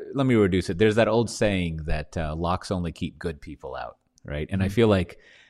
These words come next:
Speaker 1: I feel like that question only confuses good people who are just like, "I don't do, fucking do this." And,
Speaker 2: Although
Speaker 1: but
Speaker 2: I have to
Speaker 1: the,
Speaker 2: go back
Speaker 1: the
Speaker 2: and
Speaker 1: money,
Speaker 2: look, were
Speaker 1: you
Speaker 2: you
Speaker 1: know.
Speaker 2: asked multiple times? Like, 'cause I think it's usually, like, provide some, like, passport or state license, right? So proof who you are,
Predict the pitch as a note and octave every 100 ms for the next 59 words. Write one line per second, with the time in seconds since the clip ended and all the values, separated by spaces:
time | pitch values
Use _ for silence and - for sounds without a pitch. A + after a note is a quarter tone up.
0 | - A2 B2+ A#2+ A2 G#2+ - G#2+ G2 -
1 | F2+ E2 D2+ _ G2+ G2+ F2+ - D#2+ -
2 | E2+ D2 C#2 - D2 B1+ C2 - G1+ -
3 | _ - D#2+ D2 D2 - C#2 C2+ C2+ A1+
4 | G#1+ C2+ - - - - - A#2 - A2
5 | - - - _ _ _ - - E3 G#3
6 | - B2 - - - - G#2+ F#2+ C#3+ A2
7 | E3+ F3+ - G3+ G#3 E3 C#3+ C#3 D3 D3+
8 | D3 D3 D3 D3 B3 C#4 - D#3 C#3+ C3+
9 | B2 A2+ A2 - - - - - C#3 C3
10 | C#3 - C3 A#2 G2 B2+ A#2 - - A#2+
11 | A2+ G#2+ G2+ F#2 - A2 G2+ F#2 G2+ -
12 | F#2 F#2+ F#2+ E2 F#2 - D3+ D#3 D3+ C3
13 | A2 G#2 G2